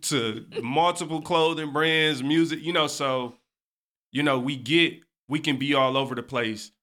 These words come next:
Speaker 1: For you, was it a tough transition into kinda walking away from some of these businesses that weren't aligning with, you know, the Christian lifestyle, um,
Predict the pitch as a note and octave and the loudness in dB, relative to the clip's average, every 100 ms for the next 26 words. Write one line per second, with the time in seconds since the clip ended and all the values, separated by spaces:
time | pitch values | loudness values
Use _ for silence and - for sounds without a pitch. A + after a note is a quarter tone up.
0 | _ _ _ _ _ _ A#2+ A#2+ A2+ E3+ | _ _ _ _ _ _ -6 -4 -4 -2
1 | A3 D3 A2+ - A#2+ C3 D3+ C3+ A#2 - | 0 0 -4 -6 -4 0 0 0 -2 -4
2 | - D3+ C#3 - D3 C3+ A#2 C#3 C3 C#3 | -2 -2 -2 -4 -2 -2 -2 0 0 -2
3 | B2 C3 B2 B2 B2+ B2+ A#2+ A2 B2 B2+ | -4 -6 -6 -6 -4 -4 -2 -2 -4 -4
4 | A#2+ A#2+ B2 B2 A#2+ A2+ A#2 B2 A#2+ A#2+ | -6 -4 -4 -4 -8 -6 -6 -4 -4 -4
5 | A#2+ A#2 G2 A#2+ B2 A#2+ A2 A#2+ G#2 G#2+ | -6 -8 -8 -6 -4 -6 -6 -6 -4 -4
6 | A#2 B2 - A2+ A#2 A#2 A#2 A#2 A#2 A2+ | -4 -4 -6 -6 -2 -2 -4 -4 -4 -4
7 | A2 _ _ _ _ _ _ B2 A#2+ A2 | -6 _ _ _ _ _ _ -2 0 -2
8 | G#2+ G#2 G#2 _ _ _ A2+ - D3+ C#3 | -4 -8 -12 _ _ _ -10 -2 -2 0
9 | C3 B2 A#2+ A#2 - A#2+ A2+ A2 A2 G#2+ | -2 0 0 0 -4 0 0 0 -2 -6
10 | G#2 _ _ _ _ - A#2+ A2+ A2 G#2+ | -12 _ _ _ _ -6 -2 -2 -4 -6